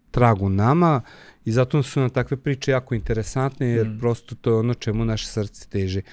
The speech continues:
Speaker 2: Mm.
Speaker 1: Otkupljenje čoveka koji je zao.
Speaker 2: Mm.
Speaker 1: Ali sa druge strane opet ima elemenata koji su, koji su tu pogrešni.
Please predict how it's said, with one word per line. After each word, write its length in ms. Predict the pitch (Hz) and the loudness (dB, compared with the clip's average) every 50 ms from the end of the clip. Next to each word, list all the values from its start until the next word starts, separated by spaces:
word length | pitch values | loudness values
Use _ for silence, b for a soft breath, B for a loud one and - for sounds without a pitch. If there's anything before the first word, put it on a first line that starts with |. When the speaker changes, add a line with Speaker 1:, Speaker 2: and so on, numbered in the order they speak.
| B | B
Speaker 2:
Mm. 240 | 127 113 110 107 104 | -8 -6 -4 -2 -2
Speaker 1:
Otkupljenje 640 | 113 101 - - 110 - - 107 110 110 117 123 120 | -2 -2 -2 -8 -10 -6 -2 0 2 2 2 2 0
čoveka 380 | - - 113 104 101 98 - | 0 0 0 0 0 -2 -4
koji 220 | 95 _ - 110 101 | -10 _ -2 0 0
je 60 | 98 | 0
zao. 300 | 95 95 98 85 90 92 - b b b | 0 -2 -4 -6 -6 -10 -14 b b b
Speaker 2:
Mm. 480 | b 123 117 113 113 110 107 104 110 120 - | b -6 -4 -4 -4 -4 -6 -8 -10 -6 0
Speaker 1:
Ali 320 | - 147 151 156 156 143 | 2 4 4 6 4 4
sa 160 | 123 - - | 2 0 -2
druge 260 | 110 107 123 127 113 110 | 0 0 0 0 0 -2
strane 380 | - - 110 107 104 101 104 | -2 -2 -2 0 0 0 0
opet 260 | 104 95 - - 95 | -2 -2 -2 -4 -4
ima 180 | 95 95 98 98 | -2 -2 -2 -2
elemenata 560 | 95 95 92 90 92 92 90 90 87 - - | -2 -2 -2 -4 -4 -4 -4 -6 -8 -10 -14
koji 260 | 90 - - 85 87 87 | -16 -10 -8 -8 -8 -8
su, 340 | - - - - 90 82 - - - _ _ _ | -10 -12 -10 -10 -8 -8 -10 -14 -20 _ _ _
koji 200 | - - 92 90 | -10 -8 -8 -8
su 300 | 90 - - 92 92 90 | -8 -10 -10 -10 -10 -10
tu 160 | - - - | -10 -12 -14
pogrešni. 560 | 85 - - 95 92 107 123 131 - - 117 | -14 -14 -12 -10 -8 -6 -6 -6 -4 -4 -6